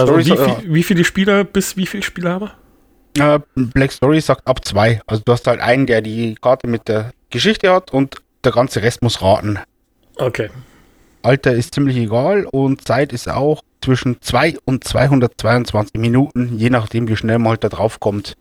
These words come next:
Speaker 1: Ja, ja, gut, das lässt sich schwer, schwer vorhersagen. Costa Quanta?
Speaker 2: Äh, kostet ungefähr zehn, also knapp zehn Euro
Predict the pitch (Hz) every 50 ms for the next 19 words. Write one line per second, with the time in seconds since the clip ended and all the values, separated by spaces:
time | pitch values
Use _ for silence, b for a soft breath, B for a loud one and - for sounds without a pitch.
0 | _ _ - 143 123 117 113 113 117 123 120 - 123 117 - 127 113 - - -
1 | 117 107 - - 127 - - 117 110 107 104 - _ _ _ b b b b b
2 | b b b b b b b b b b b - - - 120 113 107 117 113 113
3 | 113 110 113 107 104 101 - - - 214 - 240 - - 180 147 - 110 - -
4 | b b b b b b b b b b b b _ _ _ _ _ _ _ _
5 | _ _ _ _ - 131 131 127 127 127 - _ - - 160 - - 151 135 135
6 | 139 135 - 135 120 - - 131 120 - 123 117 113 - 139 127 - - - 117
7 | 104 90 101 107 117 113 107